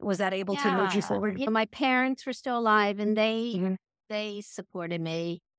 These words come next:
Speaker 2: It was my brother who loaned me the money to be, to go through the program.
Speaker 1: Got it.
Speaker 2: And my husband, he always supported me. He doesn't really understand this world that I'm in.
Speaker 1: Mm-hmm.
Speaker 2: And
Speaker 1: Sure.
Speaker 2: he doesn't care. He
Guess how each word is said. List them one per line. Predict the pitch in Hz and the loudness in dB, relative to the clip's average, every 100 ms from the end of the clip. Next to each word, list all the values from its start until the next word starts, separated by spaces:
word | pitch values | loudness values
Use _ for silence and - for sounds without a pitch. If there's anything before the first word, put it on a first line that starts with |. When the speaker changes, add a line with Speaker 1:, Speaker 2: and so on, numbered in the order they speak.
| - | -4
Speaker 2:
It | |
was | 214 190 | -2 0
my | 180 - | -4 2
brother | 202 208 208 | 2 2 -2
who | 233 | -4
loaned | 196 190 190 | -6 0 0
me | 190 | 0
the | 185 | -2
money | 180 165 165 170 | -4 -4 -4 -6
to | 165 160 | -8 -10
be, | 165 160 - | -10 -14 -12
to | |
go | 151 165 | -6 -4
through | - 180 | -4 -6
the | 170 | -6
program. | - 170 156 160 156 143 151 _ | -4 -4 -2 -4 -2 -6 -8 _
Speaker 1:
Got | - 175 | 0 2
it. | 160 - - _ _ - | 0 -6 -16 _ _ -6
Speaker 2:
And | 214 196 - | -4 -4 -6
my | 208 208 | 0 0
husband, | 196 269 359 - 202 190 190 | 2 2 2 -2 -6 -4 -6
he | 208 294 | -2 2
always | 254 247 233 | 2 2 -2
supported | - 202 180 175 | -4 -6 -4 -2
me. | 175 | -2
He | 170 247 | -4 -2
doesn't | 262 208 196 | -2 0 -2
really | 190 180 175 | 0 -2 -2
understand | 165 156 - 165 185 190 | -6 -8 -8 -4 -2 -2
this | 196 - | -6 -6
world | 180 180 185 202 196 _ | -4 -2 0 -2 -4 _
that | 196 | -2
I'm | 196 190 | -2 -2
in. | 190 196 | -2 2
Speaker 1:
Mm-hmm. | 196 202 - _ | 4 2 -2 _
Speaker 2:
And | 202 | -2
Speaker 1:
Sure. | 208 170 | 2 2
Speaker 2:
he | |
doesn't | 185 - - | 0 -6 -16
care. | - 180 180 185 | -2 0 2 0
He | 202 | -4